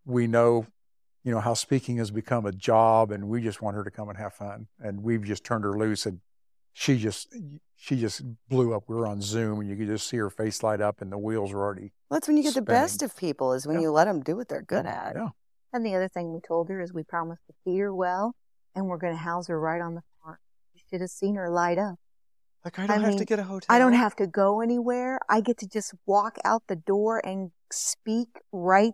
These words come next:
Speaker 3: there on the lawn." And we're like, "Yeah, right there."
Speaker 4: <laughs>
Speaker 3: And she's like, "Oh my God, this sounds like this is gonna be amazing." And it will be. It will be absolutely amazing. And she is a Kansas girl,
Speaker 1: Yeah, she
Speaker 3: which
Speaker 1: grew
Speaker 3: is
Speaker 1: up in
Speaker 3: even
Speaker 1: Wichita.
Speaker 3: cool.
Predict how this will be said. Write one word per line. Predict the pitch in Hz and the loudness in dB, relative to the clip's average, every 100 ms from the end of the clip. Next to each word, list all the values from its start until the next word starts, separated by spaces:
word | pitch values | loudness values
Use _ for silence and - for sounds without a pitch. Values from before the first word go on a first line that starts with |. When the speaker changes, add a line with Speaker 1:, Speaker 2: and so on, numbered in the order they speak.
| _ | _
Speaker 3:
there | 202 202 208 - | 2 4 2 0
on | 185 208 | -2 -2
the | 185 | 0
lawn." | 175 165 180 196 233 247 254 _ _ _ _ | 0 0 0 0 0 -2 -4 _ _ _ _
And | 202 | -2
we're | 196 190 | 2 2
like, | 180 - | 2 2
"Yeah, | 185 220 - _ _ - | 2 2 0 _ _ -8
right | 180 196 214 214 | 4 8 8 6
there." | 214 240 330 262 - _ _ _ _ | 2 2 0 -4 -8 _ _ _ _
Speaker 4:
<laughs> | - _ 110 | -20 _ 0
Speaker 3:
And | 220 233 247 233 226 | 6 8 10 8 4
she's | - 254 233 247 | 0 0 0 4
like, | 214 - - - | 2 2 -4 0
"Oh | 240 | 2
my | 220 214 | 2 0
God, | 202 208 185 | -2 -4 -4
this | 196 190 | -6 -10
sounds | - 208 196 196 - | -8 -8 -6 -10 -14
like | - - | -16 -12
this | 190 190 | -12 -10
is | 165 - | -12 -12
gonna | - - - | -8 -8 -10
be | 104 92 | -10 -10
amazing." | - - 69 - - - - - _ _ _ - | -10 -6 -6 -6 -8 -10 -10 -14 _ _ _ -2
And | 220 | 0
it | 208 | 2
will | 202 269 - | 2 0 -2
be. | - | -6
It | - _ _ _ _ _ _ _ _ _ _ | -6 _ _ _ _ _ _ _ _ _ _
will | 185 | -6
be | 185 - | -2 0
absolutely | 170 175 - - - - 180 185 | 0 -2 -8 -18 -20 -14 -12 -10
amazing. | 156 156 156 - | -12 -10 -8 -4
And | 185 | -4
she | - 220 | -2 0
is | 226 | 0
a | 233 | -2
Kansas | - 240 349 - 170 | -6 -6 -6 -6 -10
girl, | - 160 - - 117 | -8 -6 -6 -6 -4
Speaker 1:
Yeah, | 113 - | -6 -6
she | - | -2
Speaker 3:
which | 214 | 0
Speaker 1:
grew | 254 | 2
Speaker 3:
is | 214 | -2
Speaker 1:
up | 220 | 0
in | |
Speaker 3:
even | 226 220 240 | -2 0 0
Speaker 1:
Wichita. | 233 131 | 0 -4
Speaker 3:
cool. | - - - | -6 -4 -6